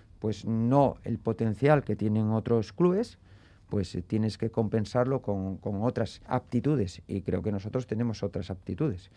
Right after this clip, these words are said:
Si tuviéramos el acierto que tuvimos el pri-, bueno, es imposible, pero cercano al que tuvimos el primer tiempo en Cádiz en la pasada jornada, pues entonces estaríamos en, posiblemente en posiciones Champions y, y sumaríamos a, quizás veinte goles más.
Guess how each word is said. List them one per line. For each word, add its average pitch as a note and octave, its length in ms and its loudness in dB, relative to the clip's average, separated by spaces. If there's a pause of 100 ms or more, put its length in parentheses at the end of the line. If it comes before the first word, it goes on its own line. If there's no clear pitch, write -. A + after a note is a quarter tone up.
(120)
Si - 160 -2
tuviéramos A2+ 460 2
el B2 80 2
acierto G#2+ 440 0
que G2+ 160 -4
tuvimos G2+ 480 -4
el A2 120 -4
pri-, A#2 180 -4
bueno, G#2 400 -4 (220)
es F#2+ 80 -10
imposible, G2 440 -2 (160)
pero G#2 200 0
cercano C3+ 440 2
al G#2+ 80 -2
que F2+ 120 -4
tuvimos G#2 280 0
el A2+ 60 -2
primer G2+ 320 -2
tiempo G#2 240 -2
en G#2 80 -2
Cádiz G#2 380 2
en F#2+ 200 -4
la F2+ 80 -8
pasada - 360 -8
jornada, A2 480 -4 (420)
pues G2 180 -6
entonces G2+ 300 -4
estaríamos G#2+ 540 -4
en, F2+ 480 -6
posiblemente F#2 580 -6
en F#2 80 -4
posiciones F2+ 460 -8
Champions A2+ 340 -6
y, F2+ 220 -10
y F#2+ 100 -8
sumaríamos F#2+ 600 -6
a, F#2+ 100 -8 (100)
quizás F#2+ 400 -8
veinte G#2 320 -2
goles G2 300 -2
más. B2+ 260 -6